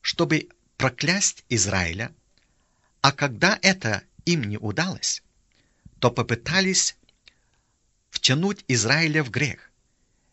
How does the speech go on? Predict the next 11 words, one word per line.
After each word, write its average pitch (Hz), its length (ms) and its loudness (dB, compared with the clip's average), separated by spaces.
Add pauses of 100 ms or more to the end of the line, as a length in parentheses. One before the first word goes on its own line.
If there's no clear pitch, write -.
(140)
и 113 240 0
это 202 240 2
было 123 260 -2
преступлением 120 1080 0 (400)
против 135 400 -2
души 107 540 0
и 107 300 -4
жизни 123 680 0 (280)
в 92 140 -18
будущем 113 560 0
мире. 104 300 -4